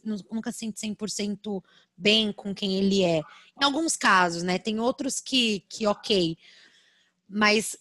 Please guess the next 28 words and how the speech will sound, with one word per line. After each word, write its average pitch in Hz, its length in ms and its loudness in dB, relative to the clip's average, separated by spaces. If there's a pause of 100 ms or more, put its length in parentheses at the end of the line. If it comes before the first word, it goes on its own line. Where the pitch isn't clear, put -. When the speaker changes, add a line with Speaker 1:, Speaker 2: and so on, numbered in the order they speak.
Speaker 2:
que, 254 180 0
e 247 100 4
aí 233 180 4
transformam 254 720 0
isso 254 420 -2
nu-, 285 320 -4
numa 247 280 -4
forma 233 400 0
de, 233 340 -4
de 196 140 -8
punição 233 640 0
também 220 360 0
pra 226 200 0
vítima, 190 560 -4
né? 165 180 -2
Sei 180 160 -4
lá, 180 160 4
tipo, - 200 -14
esses - 240 -12
caras 185 300 -2
que - 140 -12
gostam 185 480 -2
de 185 160 -2
fazer 185 400 -2
sexo 196 460 -2
com 208 280 -8
gente 208 300 -6
morta 185 840 0